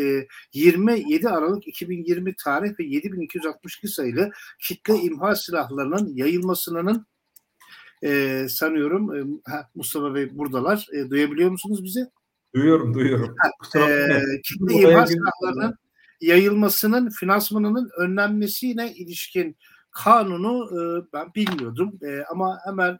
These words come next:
Speaker 1: e, çıkarttım. Bunun sivil toplumla ilişkisini de bilmiyordum.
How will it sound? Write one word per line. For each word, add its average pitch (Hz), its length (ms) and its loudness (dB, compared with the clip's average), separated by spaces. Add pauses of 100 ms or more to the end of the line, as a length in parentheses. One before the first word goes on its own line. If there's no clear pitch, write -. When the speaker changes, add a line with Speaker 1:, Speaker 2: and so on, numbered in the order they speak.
Speaker 1:
e, 156 240 -6 (360)
çıkarttım. 180 720 -2 (100)
Bunun 214 160 -2
sivil 214 340 -6
toplumla 240 460 -2
ilişkisini 185 560 -6
de 120 220 -4 (300)
bilmiyordum. 139 580 -2